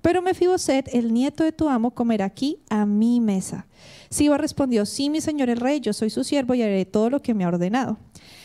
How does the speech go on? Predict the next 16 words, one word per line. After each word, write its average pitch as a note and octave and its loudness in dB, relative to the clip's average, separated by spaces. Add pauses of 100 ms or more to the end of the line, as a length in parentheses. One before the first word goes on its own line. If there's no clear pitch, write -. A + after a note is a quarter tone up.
(140)
A B3 2
partir D#4 2
de F#4 2
ese F#4 0
momento, D#4+ 0
Mefiboset C4 0
comió D4+ 0
a C4+ 2
la C#4 0
mesa C#4 0
de D4 2
David C4+ 0
como A3+ -2
si A3+ -4
fuera G#3+ 0
uno B3+ 0